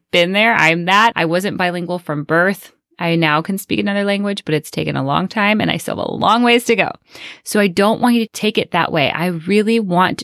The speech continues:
you to see the incredible qualities that those students have. And so their brains actually are set up differently, especially with those students who learn another language before they're five years old.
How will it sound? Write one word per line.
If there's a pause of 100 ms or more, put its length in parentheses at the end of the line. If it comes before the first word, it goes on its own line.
you
to
see
the
incredible
qualities
that
those
students
have. (640)
And
so
their
brains
actually
are
set
up
differently,
especially
with
those
students
who
learn (400)
another
language
before
they're
five
years
old.